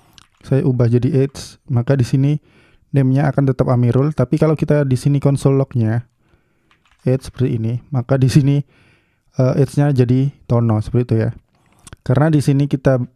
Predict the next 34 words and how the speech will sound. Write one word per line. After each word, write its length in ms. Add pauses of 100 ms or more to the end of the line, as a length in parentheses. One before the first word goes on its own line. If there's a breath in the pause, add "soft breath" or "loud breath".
(140)
ubahnya 640
berdasarkan 640
selected 320
property. 480
Jadi 240 (400 loud breath)
ketika 320
di 160
sini 240
nilainya 320
dinamis, 720
misalnya 320
dari 240
drop 240
down 160
atau 240
apapun, 560
itu 240 (640 loud breath)
kita 240
bisa 160
gunakan 560
yang 240
namanya 560
notasi 480
seperti 320
ini 160
ya, 80 (560)
kurung 240
siku 320
seperti 320
ini. 160 (640 loud breath)
Jadi 160
kalau 480
secara 560
simpelnya 800